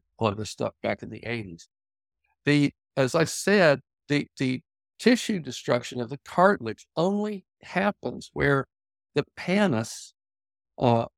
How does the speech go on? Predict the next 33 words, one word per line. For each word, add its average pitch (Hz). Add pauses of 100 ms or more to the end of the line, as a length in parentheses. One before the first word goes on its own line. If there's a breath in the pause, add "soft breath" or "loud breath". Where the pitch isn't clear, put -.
which 143
is 123
just 139
the 117
enlargement 127
of 117
the, 117 (120)
uh, 117
synovial 117
lining, 120
and 110
it -
has 127
all 131
these 123
transformed 127
or, - (100)
or 107
cancerous 131
or -
precancerous -
cells, 147 (1080)
co-, - (160)
ha-, - (180)
it - (320)
becomes 175
in 143
physical 196
contact 170 (1300)
with 127
the, 135 (400)
the 147
cartilage. -